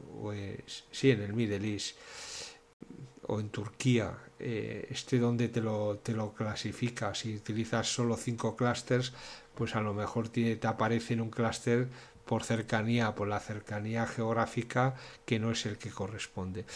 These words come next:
O sea, aquí como tanto, tanto aquí como lo que, lo que,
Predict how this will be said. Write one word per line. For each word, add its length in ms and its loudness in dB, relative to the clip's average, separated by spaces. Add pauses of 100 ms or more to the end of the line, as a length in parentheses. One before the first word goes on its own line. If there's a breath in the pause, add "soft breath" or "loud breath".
(320 loud breath)
O 20 -10
sea, 320 2
aquí 360 2
como 320 2
tanto, 640 8
tanto 360 4
aquí 320 6
como 300 2
lo 200 -2
que, 520 -2 (720 loud breath)
lo 260 -2
que, 960 -4